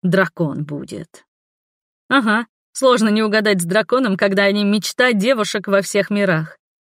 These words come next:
Забыли орков и гномов добавить, через плечо съязвила я. Она остановилась, подбоченилась,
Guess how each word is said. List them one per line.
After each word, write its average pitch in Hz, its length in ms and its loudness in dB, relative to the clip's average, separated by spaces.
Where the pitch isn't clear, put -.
Забыли 247 540 2
орков 247 500 2
и 247 80 2
гномов 208 420 2
добавить, 175 580 2
через 175 300 -2
плечо 175 340 -2
съязвила 165 480 0
я. 160 400 0
Она 233 240 2
остановилась, 180 800 0
подбоченилась, 185 880 -4